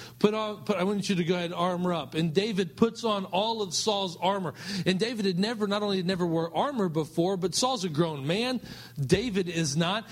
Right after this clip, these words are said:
And he puts on a grown man's armor, an armor that was fitted for the, a grown man. And he, he was so uncomfortable with it, he goes, "I'm not fighting this way."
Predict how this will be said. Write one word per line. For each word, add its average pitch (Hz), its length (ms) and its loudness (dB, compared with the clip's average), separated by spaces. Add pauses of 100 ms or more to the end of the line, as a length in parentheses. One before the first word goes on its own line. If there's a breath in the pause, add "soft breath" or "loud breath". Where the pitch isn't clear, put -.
(100)
And 185 80 4
he 196 80 2
puts 247 240 0
on 214 140 0
a 190 60 0
grown 214 480 0
man's 214 300 0
armor, 170 460 0
an 160 120 -8
armor 220 300 0
that 180 120 -2
was 175 240 2
fitted 175 680 0 (220 loud breath)
for 208 600 0 (360 loud breath)
the, 160 300 2
a 165 40 2
grown 190 440 0
man. 190 360 0
And 202 120 2
he, 180 200 -4 (140)
he 185 180 2
was 208 140 2
so 254 240 0
uncomfortable 208 500 0
with 170 100 0
it, 208 60 -2
he 196 40 0
goes, 196 160 0
"I'm 214 240 2
not 214 240 -2
fighting 226 520 0
this 139 260 0
way." 117 320 -8